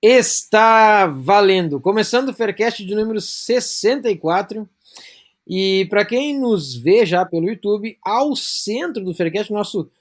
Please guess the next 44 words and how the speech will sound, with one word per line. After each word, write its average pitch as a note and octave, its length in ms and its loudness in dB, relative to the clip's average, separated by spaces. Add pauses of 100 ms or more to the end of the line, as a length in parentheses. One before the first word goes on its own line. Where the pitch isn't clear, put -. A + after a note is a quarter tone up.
(120)
não B3 120 0
é D#4 80 4
convidado, A#3 400 2
é - 20 2
nosso, G#3 240 0
nosso A3+ 180 -4
colega, A3+ 400 0
no-, E3+ 220 -4
nosso, F3 320 -6
o F3+ 60 -2
novo C4+ 180 2
integrante, A#3 480 -2
talvez, F#3 300 0
aqui F#3+ 200 -6
do, D#3 240 -2 (560)
do, E3 380 4
do D#3+ 140 2
Faircast, F#3+ 840 0 (240)
o E3+ 160 -6
Colorado, A3+ 540 4
tá G3 80 -4
ali F3 120 0
a F#3 60 -4
camisa E3 360 -4
dele, E3 280 -4
ó, E3+ 100 -4
tem E3 200 -4
o D#3+ 60 -4
D'Alessandro E3 540 0
lá D#3+ 80 2
atrás, E3 460 -4 (440)
Colorado F#3+ 520 4
aí, F#3 160 2
Vinícius F3+ 520 -4
Del G#3+ 260 -2
Castel, A3 640 -4
nosso, F#3+ 380 -2 (360)
nosso F#3 280 -6
grande A3+ 420 0
parceiro G#3 540 4
aqui, G#3 400 -4
e G3 160 0
o G#3 60 4
gremista. G#3 540 4